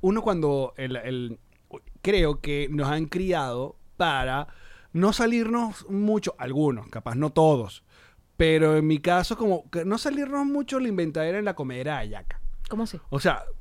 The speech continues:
Speaker 1: si no son las hallacas de tu mamá, entonces por lo menos son las hallacas de no sé quién señora o de cierto local, pero no, creo que no, uno no anda comiendo todos los días una hallaca diferente. No sé si quedó en un punto.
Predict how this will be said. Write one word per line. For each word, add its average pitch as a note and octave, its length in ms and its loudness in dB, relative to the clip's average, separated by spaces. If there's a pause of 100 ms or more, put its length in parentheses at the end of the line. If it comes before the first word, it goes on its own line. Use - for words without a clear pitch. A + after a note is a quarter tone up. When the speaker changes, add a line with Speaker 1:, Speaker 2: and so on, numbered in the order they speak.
(100)
Speaker 1:
si D#3 220 -4
no E3+ 120 0
son C4+ 160 4
las C4 80 4
hallacas G#3 380 4
de G#3+ 40 0
tu F3 120 2
mamá, D3 400 4 (380)
entonces C3+ 300 -4
por F#3 100 -2
lo D#3 40 -2
menos D3+ 160 -2
son F#3 120 0
las F3+ 100 0
hallacas D#3 640 -2
de C3+ 420 0
no B2+ 120 0
sé C3+ 120 -4
quién C3+ 200 -2
señora A3 560 0
o D#3+ 260 4
de D3 160 0
cierto D3+ 320 -6
local, F#3+ 380 0 (320)
pero F3+ 180 6
no, G#3+ 380 0 (340)
creo F#3+ 320 2
que F3+ 160 -2
no, D#3+ 240 2
uno F#3 240 2
no G#3 100 2
anda G3+ 200 0
comiendo F3+ 720 -2 (100)
todos E3+ 160 4
los F3 80 2
días E3 140 2
una F3 80 0
hallaca E3 240 0
diferente. B2+ 640 -4 (1000)
No B2+ 140 -10
sé C#3 140 -8
si B2 440 -6 (1000)
quedó C3 320 -6
en C#3 100 -2
un C#3+ 180 0
punto. A#2+ 380 -2